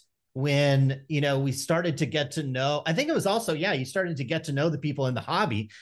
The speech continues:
and you started to realize, <laughs> like, I think I always had a term, like, you show up at these things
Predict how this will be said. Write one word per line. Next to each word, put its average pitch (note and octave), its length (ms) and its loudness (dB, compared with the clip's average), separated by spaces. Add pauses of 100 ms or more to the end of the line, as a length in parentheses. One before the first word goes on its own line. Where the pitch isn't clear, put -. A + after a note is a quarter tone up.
(120)
and C#3+ 100 0
you D#3 80 4
started E3 300 0
to C#3+ 100 0
realize, D3 760 0
<laughs> - 40 -20
like, D#3+ 380 -2 (240)
I F3 80 2
think G#3 160 2
I F#3 140 2
always F#3 180 6
had D#3+ 120 6
a C3+ 80 4
term, F3 320 2
like, B2+ 220 2
you C#3 80 -2
show F3 180 2
up F3+ 120 2
at F3 80 -4
these C#3+ 200 -4
things E3 380 -2